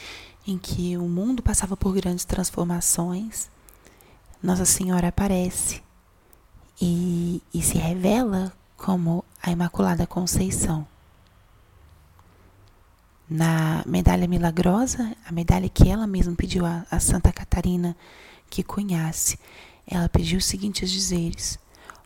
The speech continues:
"Ó Maria, concebida sem pecado, rogai por nós que recorremos a vós." Ela se apresenta como intercessora, como a Imaculada, num tempo em também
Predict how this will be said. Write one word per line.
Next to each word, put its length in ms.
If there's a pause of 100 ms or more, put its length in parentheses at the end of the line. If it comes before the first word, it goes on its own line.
"Ó 140
Maria, 520
concebida 720
sem 200
pecado, 600 (640)
rogai 520
por 240
nós 500 (260)
que 140
recorremos 720
a 80
vós." 520 (1160)
Ela 180
se 140
apresenta 480
como 260
intercessora, 1160 (960)
como 260
a 60
Imaculada, 760
num 160
tempo 340
em 60
também 480